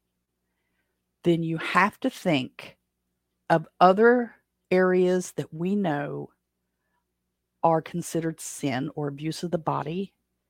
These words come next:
and decide whether an active user or participant in that should be behind the pulpit and leading the church. That's gonna be up to you guys. I know where I stand on that.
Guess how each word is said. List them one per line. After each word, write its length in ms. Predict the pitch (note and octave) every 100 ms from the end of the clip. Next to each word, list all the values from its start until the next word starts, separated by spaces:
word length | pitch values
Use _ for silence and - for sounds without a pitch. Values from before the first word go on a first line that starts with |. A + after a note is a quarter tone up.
| _ _ _ -
and 100 | E3
decide 500 | E3+ - F3+ E3 D#3+ E3
whether 640 | F3 F3+ D#3 D3 E3 - _ _ _ _ _ _ _ _ D#3+
an 120 | D3 _ D#3
active 500 | F3 _ A#3 A3 F3+
user 460 | F3 D#3+ D3+ E3+
or 180 | - D#3
participant 680 | - - E3 F3+ - F3 - -
in 200 | E3 D#3+
that 540 | D3 D3 C3+ - - - _ _ _ _ _ _ _ _ _ _ _ _ _ _ _ _ _ _
should 300 | - G3+ E3
be 100 | F3
behind 400 | E3+ - E3 D#3+
the 60 |
pulpit 480 | D3+ - D3+ - - -
and 160 | D#3
leading 300 | D3 D3 D3
the 80 | C3+
church. 500 | - - - - - _ _ _ _ _ _ _ _ _ _ _ -
That's 220 | F3 -
gonna 160 | G3+ G3
be 120 | F3+
up 120 | -
to 100 | C#3+
you 80 | C3+
guys. 320 | - - - -
I 160 | F3+ G#3
know 200 | A3+ G#3+
where 160 | F#3+
I 100 | F3
stand 340 | F3+ - D#3 D#3
on 140 | C#3+
that. 220 | C#3+ C#3